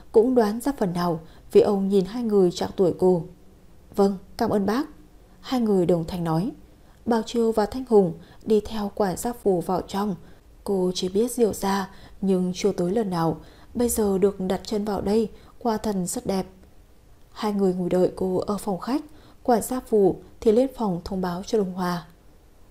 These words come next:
"Cốc cốc." "Bác vào đi." Giọng cô vang lên. "Tiểu thư, có bạn cô đến thăm,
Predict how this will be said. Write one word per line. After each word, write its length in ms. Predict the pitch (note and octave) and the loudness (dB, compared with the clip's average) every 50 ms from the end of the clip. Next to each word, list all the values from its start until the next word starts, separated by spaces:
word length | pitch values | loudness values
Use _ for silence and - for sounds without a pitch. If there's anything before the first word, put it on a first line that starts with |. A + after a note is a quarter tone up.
| - - - | -16 -6 -4
"Cốc 140 | A#3+ A#3+ A#3+ | -4 -2 -2
cốc." 220 | - - C#4 - - - - - - - - - - - - - - - - - | -2 -4 -4 -4 -8 -18 -20 -20 -20 -20 -20 -20 -20 -20 -20 -20 -20 -20 -10 -4
"Bác 180 | - A3 A#3+ - | -4 -2 -2 -2
vào 140 | B3 G3+ - | -2 -2 0
đi." 260 | - F#3 G3 F#3+ F3 - - - - - - - - - | 2 2 2 2 0 -6 -14 -20 -20 -20 -20 -20 -18 -10
Giọng 220 | - G#3 A3 G3 - - | -4 -2 -2 -2 -2 -2
cô 200 | - G3 F#3 F3 | -2 -2 -2 -2
vang 240 | - F#3+ F3+ F3 | -2 -6 -6 -4
lên. 200 | E3+ F3+ F#3 E3+ D#3+ E3 - - - - - - - - - _ - - - - | 0 0 0 0 -2 -6 -14 -20 -20 -20 -20 -20 -20 -20 -20 _ -20 -10 0 4
"Tiểu 140 | B3+ G3+ | 4 4
thư, 300 | E3+ - F#3 G3 G3+ F#3+ D#3+ - - - - - - | 4 4 2 4 4 4 2 -2 -14 -20 -20 -8 -2
có 100 | - B3 | 2 2
bạn 180 | B3+ C#4+ C#4+ - - | 2 2 0 0 2
cô 140 | - G#3+ F#3+ | 2 2 4
đến 180 | F#3 F3+ F#3+ | 4 2 0
thăm, 240 | - A3+ A3 A3 G3 | 0 -2 0 0 -2